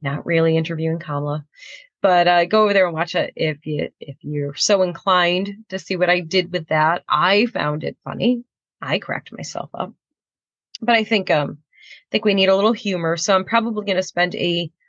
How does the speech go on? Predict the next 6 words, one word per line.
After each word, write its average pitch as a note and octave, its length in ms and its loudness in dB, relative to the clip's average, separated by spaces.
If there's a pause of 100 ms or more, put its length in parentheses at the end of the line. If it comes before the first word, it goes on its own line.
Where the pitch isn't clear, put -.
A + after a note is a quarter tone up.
(120)
large G#3 420 2
portion A3+ 420 0
of F#3 240 -4
my G3+ 200 0
day, E3+ 520 0 (680)
uh, D#3 440 0